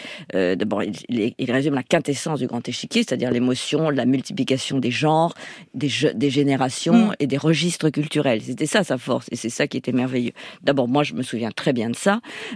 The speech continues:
Speaker 1: Euh, je me souviens de, de, de ce qu'il, de l'émission qu'il avait consacrée à Brassens,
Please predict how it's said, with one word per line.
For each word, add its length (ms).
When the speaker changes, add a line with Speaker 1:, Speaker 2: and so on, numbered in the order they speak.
Speaker 1:
Euh, 340
je 160
me 140
souviens 440
de, 640
de, 260
de 120
ce 100
qu'il, 240
de 160
l'émission 480
qu'il 140
avait 140
consacrée 440
à 40
Brassens, 640